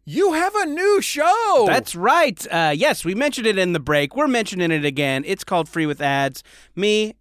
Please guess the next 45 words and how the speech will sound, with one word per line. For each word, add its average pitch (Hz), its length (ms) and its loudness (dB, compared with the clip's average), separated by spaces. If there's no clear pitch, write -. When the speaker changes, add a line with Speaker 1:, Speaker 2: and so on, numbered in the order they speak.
Speaker 2:
and 220 160 0
Emily 170 300 0
Fleming 127 480 -4
and 123 100 -10
super 147 260 -12
producer 120 540 -10
Matt 117 260 -10
Lieb, 110 400 -10
uh, 101 220 -10
we're 107 80 -10
watching 131 340 -6
all 135 140 -2
the 123 80 -14
free, 185 540 0
weird 175 500 0
movies 143 600 -2
we 135 140 -6
find 113 460 -6
on 104 180 -14
Free 127 320 -10
with 143 240 -8
Ads 120 460 -8
streaming 110 400 -10
sites. 107 500 -10
Uh, 110 300 -8
Time 214 320 -4
Cop 185 420 0
and 139 160 -6
He's 139 340 -12
Just 165 320 -6
Not 165 220 -2
That 175 160 0
Into 131 200 -2
You 120 280 -4
are 107 240 -8
up 147 160 -6
now, 135 320 -4
our 98 140 -6
first 156 320 -10
two 175 160 -2
episodes. 165 580 -6
Speaker 1:
I'm 190 140 0
gonna 208 120 -4
ask 175 300 -4
our 143 180 -2